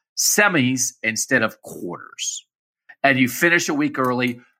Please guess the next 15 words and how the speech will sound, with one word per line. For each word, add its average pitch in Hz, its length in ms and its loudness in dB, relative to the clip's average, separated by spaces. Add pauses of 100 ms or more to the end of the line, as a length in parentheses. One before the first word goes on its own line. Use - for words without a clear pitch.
(100)
you 120 140 0
get 151 280 2
out 156 200 6
of 131 120 -2
the 131 80 -2
way 143 260 2
of 127 120 -2
the 123 140 0
N 107 80 2
F 98 220 0
L 156 420 4 (160)
a 147 100 2
week 165 300 2
earlier. 185 680 0 (880)
And 165 560 4